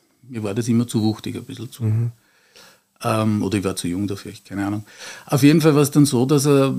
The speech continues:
Speaker 1: sich gedacht hat, naja gut, äh, er erzählt mir parallel dazu eine Geschichte. Also was hören wir da? Ja, so ein bisschen freischützartig. Ne? Ich weiß schon, das ist nicht Romantik. Aber, ähm,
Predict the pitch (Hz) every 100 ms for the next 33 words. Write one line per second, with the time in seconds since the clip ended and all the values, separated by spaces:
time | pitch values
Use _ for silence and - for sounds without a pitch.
0 | 131 143 135 135 110 123 135 131 123 143
1 | 160 143 135 139 143 131 - - - -
2 | - - - _ _ _ - 117 131 131
3 | 123 120 160 147 143 123 107 101 120 135
4 | 123 120 110 107 87 - - - - 101
5 | 104 107 - 113 104 104 92 80 - -
6 | _ _ _ _ _ 107 123 - 90 101
7 | 98 110 104 - 80 92 117 - 113 -
8 | - 139 151 _ - - _ 107 95 -
9 | 95 107 98 110 104 - - _ _ -
10 | - - 117 117 131 135 127 127 123 123
11 | 127 123 127